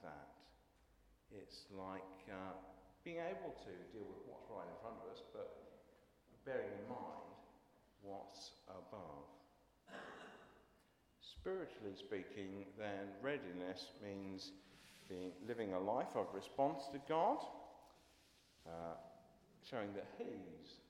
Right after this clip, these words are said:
our first priority, and having a right relationship with Him, and then getting on with life, with all the, uh, all the things that it might bring. So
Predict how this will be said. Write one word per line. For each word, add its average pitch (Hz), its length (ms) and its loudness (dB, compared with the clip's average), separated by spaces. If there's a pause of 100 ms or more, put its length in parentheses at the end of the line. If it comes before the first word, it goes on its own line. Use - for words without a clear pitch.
our 92 300 -2 (240)
first 87 340 0 (160)
priority, 82 640 2 (560)
and 147 160 -6
having 160 220 4
a 123 60 8
right 113 400 6
relationship 87 800 4
with 73 120 -8
Him, 78 160 -6
and 101 80 -2
then 202 200 2
getting 160 260 4
on 107 260 8 (840)
with 92 160 -2 (160)
life, - 380 -2 (140)
with 92 140 -4
all 117 200 2
the, 98 280 6
uh, - 720 -2
all 139 180 2
the 120 140 6
things 110 340 2
that 104 240 2 (340)
it 92 200 -2
might 92 260 2 (160)
bring. 78 240 -2 (1500)
So - 180 -2